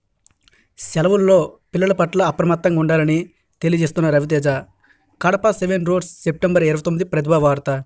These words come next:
దసరా సెలవుల్లో పిల్లల పట్ల తల్లిదండ్రులు అప్రమత్తంగా ఉండి పిల్లలను కాపాడుకోవాల్సిన బాధ్యత తల్లిదండ్రులదేనని వార్డు వాలంటీర్ పి రవితేజ పేర్కొన్నారు. ఆదివారం నగరంలోని నలభై ఆరవ డివిజన్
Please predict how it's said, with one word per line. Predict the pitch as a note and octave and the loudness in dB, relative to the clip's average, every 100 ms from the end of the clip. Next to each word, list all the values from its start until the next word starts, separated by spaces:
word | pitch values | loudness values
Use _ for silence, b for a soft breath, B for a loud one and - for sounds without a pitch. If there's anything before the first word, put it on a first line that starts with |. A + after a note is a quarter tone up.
| _ _ _ _ _ _ - | _ _ _ _ _ _ -4
దసరా | D3+ A3 G#3+ | -2 -2 0
సెలవుల్లో | G#3+ F#3+ E3+ F#3+ - _ - | 0 2 2 2 0 _ -6
పిల్లల | F#3 G3+ G3 | -2 0 0
పట్ల | E3+ E3+ D#3+ C#3 _ - | -2 0 0 0 _ -4
తల్లిదండ్రులు | E3 F#3 G3+ F3+ F#3+ G3 F#3 | -2 0 0 0 -2 -2 -6
అప్రమత్తంగా | F3 F3+ F3+ F#3 F#3 F3+ E3 | -2 -2 0 -2 0 0 0
ఉండి | D#3+ F3 - - | 0 -4 -8 -6
పిల్లలను | E3 F#3 G3 G3 | 0 0 0 -2
కాపాడుకోవాల్సిన | D#3 E3 F#3+ F#3+ F#3+ F3+ F3 E3 D#3+ C#3 | -2 2 2 2 2 0 0 0 -4 0
బాధ్యత | C#3+ E3 F3 D#3 F3 b b b - | -2 -2 -4 -6 -8 b b b -4
తల్లిదండ్రులదేనని | D#3 F3+ F#3 F3 F3 F3+ E3+ E3 E3+ - - - D3+ | -2 2 0 0 2 2 4 2 0 -6 -16 -2 2
వార్డు | E3+ F3+ F3 | 2 2 2
వాలంటీర్ | D#3 E3 D#3+ E3 D#3+ C#3+ - | 2 2 -2 -4 -6 -8 -8
పి | F#3 F#3 | -2 0
రవితేజ | E3 E3 E3+ F#3 F#3 | 0 0 0 -2 0
పేర్కొన్నారు. | D3+ D3+ C#3+ C#3 C#3 C3 - - B B B D#3+ | -4 -2 -2 -2 -2 -6 -12 -20 B B B -2
ఆదివారం | F#3+ G3+ F#3+ F#3 D#3 | 2 4 2 2 -2
నగరంలోని | D#3 D#3+ E3 D#3 E3 C#3+ - - D3 | 0 0 0 2 0 0 -4 -4 -2
నలభై | D3+ E3+ E3+ | 0 2 2
ఆరవ | F3 F#3+ D3+ | 4 2 0
డివిజన్ | D3+ D#3 E3+ | -6 -4 -6